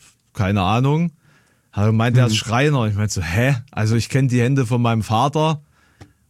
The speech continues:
Speaker 1: offensichtlich
Speaker 2: Hm.
Speaker 1: nicht.“ Und da hat er gesagt, „Na ja, er cremt sie halt seit fünfundzwanzig Jahren regelmäßig ein.“ Sehr
Speaker 2: Okay.
Speaker 1: interessant. Aber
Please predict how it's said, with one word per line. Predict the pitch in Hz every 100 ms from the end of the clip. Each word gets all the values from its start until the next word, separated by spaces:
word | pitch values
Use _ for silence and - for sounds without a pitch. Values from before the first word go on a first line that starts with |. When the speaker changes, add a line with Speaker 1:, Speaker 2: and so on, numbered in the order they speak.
| -
Speaker 1:
offensichtlich | 127 123 117 120 95 135 120
Speaker 2:
Hm. |
Speaker 1:
nicht.“ | 170 156
Und | 135
da | 117
hat | 117
er | 113
gesagt, | 104 127 147
„Na | 113
ja, | 120 139
er | 143
cremt | - 135 147
sie | 147 151
halt | 151
seit | 151 123
fünfundzwanzig | - 135 147 143 131 131 135 123
Jahren | 120 139
regelmäßig | 131 117 123 120 127 127 -
ein.“ | 147 135 87 - - - _ _ _ _ _ _ _ - - -
Sehr | - - 135 139
Speaker 2:
Okay. | 147
Speaker 1:
interessant. | 123 139 156 175 151 110 -
Aber | 139 143 147 143